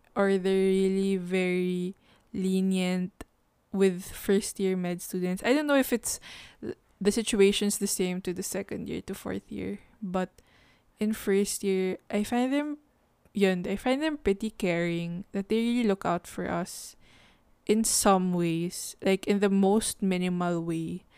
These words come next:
that they try to look out for us. Like, they ask us why we can't comply in submitting stuff, or why we're late, or, you know, if, for example, a quiz was scheduled at eight A M,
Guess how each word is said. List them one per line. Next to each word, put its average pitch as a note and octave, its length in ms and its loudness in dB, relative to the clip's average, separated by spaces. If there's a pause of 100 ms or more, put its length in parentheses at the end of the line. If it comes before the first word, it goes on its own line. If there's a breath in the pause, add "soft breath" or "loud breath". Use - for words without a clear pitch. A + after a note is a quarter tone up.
(460 loud breath)
that F#3+ 140 -2 (120)
they F3+ 220 2 (120)
try - 320 -4 (100)
to F3 80 -4
look - 220 -8
out - 220 -8
for - 220 -10
us. - 340 -10
Like, - 320 -8 (160)
they F#3 160 0
ask - 400 -6
us F3+ 380 -4 (240)
why F3+ 380 2
we F3+ 140 0
can't F3+ 300 -6
comply F3 520 -2
in F3 160 -4
submitting A3 600 -2
stuff, G3+ 560 -2
or F#3 220 -6 (720 soft breath)
why F3 440 2
we're F3 360 0 (600)
late, F3+ 640 2
or, F3+ 360 -4
you G#3 160 0
know, F#3+ 380 -2
if, A#3+ 120 2
for - 160 8
example, G3+ 460 4
a G3+ 60 2
quiz G3 360 0
was G#3+ 180 4
scheduled F#3 440 -2
at F#3+ 160 -4
eight F#3 240 -4
A F3+ 120 -8
M, - 240 -8